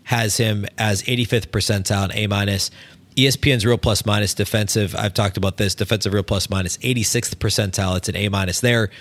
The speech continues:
Raptor, which is five thirty-eight dot com's metric, that's not quite as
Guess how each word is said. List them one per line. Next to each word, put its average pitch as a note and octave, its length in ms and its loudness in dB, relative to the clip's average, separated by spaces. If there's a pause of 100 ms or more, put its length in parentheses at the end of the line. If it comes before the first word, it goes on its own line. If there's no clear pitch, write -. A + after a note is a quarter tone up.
(360)
Raptor, A#2+ 460 2
which A2 160 0
is G#2 100 0
five A#2 300 0
thirty-eight G2+ 420 0
dot F#2+ 200 -2
com's G#2 340 -2
metric, F#2+ 440 -2 (440)
that's A#2 320 -2
not A#2 240 0
quite A2+ 280 0
as G#2 220 0